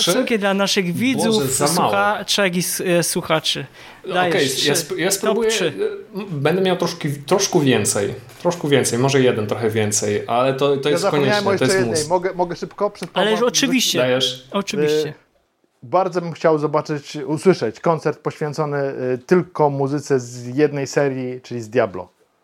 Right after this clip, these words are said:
Speaker 3: Muzyka
Speaker 1: <laughs>
Speaker 3: Matt Uelmen
Speaker 1: Czemu nie?
Speaker 3: i,
Speaker 1: Czemu
Speaker 3: i,
Speaker 1: nie?
Speaker 3: i motyw Tristram,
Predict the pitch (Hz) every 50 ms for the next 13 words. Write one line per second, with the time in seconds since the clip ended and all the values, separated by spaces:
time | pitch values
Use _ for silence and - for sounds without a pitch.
0 | _ _ _ _ _ _ _ _ _ - 180 - - - 269 277 - 339 330 -
1 | 269 214 135 127 120 - - - - - 135 156 185 185 175 - - 196 180 180
2 | 170 170 160 165 165 165 160 226 277 294 226 160 147 123 - _ _ _ _ _
3 | _ - 156 147 143 143 147 - 170 185 226 262 247 202 156 143 131 - - 185
4 | - - 147 139 139 135 127 - _ - 156 165 165 165 170 151 - - 165 160
5 | 160 - - - 170 156 156 156 147